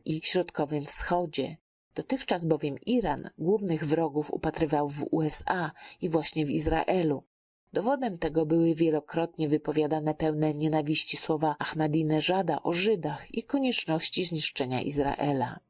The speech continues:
Z Arabią Saudyjską Teheran starał się zawsze utrzymywać stosunki poprawne, licząc, że przeciągnie ją na swoją stronę przeciwko Waszyngtonowi. Teraz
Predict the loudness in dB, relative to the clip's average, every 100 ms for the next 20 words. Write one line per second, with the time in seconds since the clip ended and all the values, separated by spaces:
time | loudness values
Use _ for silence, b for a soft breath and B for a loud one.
0 | _ _ b b b -2 2 2 2 -2
1 | 0 -2 2 2 0 -2 -4 -4 -2 0
2 | 2 0 -2 -2 0 0 0 2 2 0
3 | -2 -2 -2 -2 0 0 -2 -4 -4 -4
4 | -8 -6 -6 0 0 0 -2 -8 -10 B
5 | B B -2 -2 -4 -4 -2 0 2 0
6 | -2 -4 0 0 0 0 2 2 2 0
7 | 0 -2 -2 -2 0 -2 0 -2 -4 -4
8 | -4 -4 -6 -2 -2 -2 -4 -4 -4 0
9 | 2 2 -2 -8 _ _ _ _ _ _
10 | -2 0 0 -4